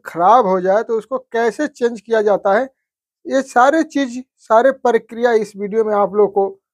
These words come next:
सीखने को मिलेगा। तो video में last तक बने रहें और इस चैनल पर नए तो चैनल को सब्सक्राइब भी जरूर करें। यहाँ पे देखिए, सीलिंग फैन है,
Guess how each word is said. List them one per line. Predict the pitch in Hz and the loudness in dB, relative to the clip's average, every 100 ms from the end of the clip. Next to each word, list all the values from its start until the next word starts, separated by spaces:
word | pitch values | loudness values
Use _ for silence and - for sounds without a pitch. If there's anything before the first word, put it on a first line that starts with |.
| _ _ _ _ | _ _ _ _
सीखने | - 269 262 262 | -4 0 4 4
को | 226 | 4
मिलेगा। | 202 180 170 147 | 0 0 0 0
तो | 147 | -4
video | 151 185 208 | -8 -4 -4
में | 202 196 | -2 0
last | 190 - | 0 -2
तक | 190 151 139 | -12 -12 -10
बने | 170 214 | -4 -2
रहें | 180 233 _ _ _ _ _ - | -2 -6 _ _ _ _ _ -8
और | 160 160 | -4 0
इस | 208 | -2
चैनल | 208 262 285 | 0 0 2
पर | 285 254 | 0 -2
नए | 208 214 | 0 -2
तो | 226 | -2
चैनल | 220 214 202 202 | -2 -2 -2 -4
को | 202 | -6
सब्सक्राइब | 196 - - 160 170 185 | -8 -10 -10 -4 -2 -4
भी | 196 262 _ _ _ 151 | -8 -12 _ _ _ -2
जरूर | 185 220 208 | 2 2 0
करें। | 147 143 | -4 -8
यहाँ | 175 208 | -2 -2
पे | 220 | 0
देखिए, | 208 220 240 | 0 0 -4
सीलिंग | - 214 233 | -4 -4 -4
फैन | 220 226 | -2 -2
है, | 220 | -2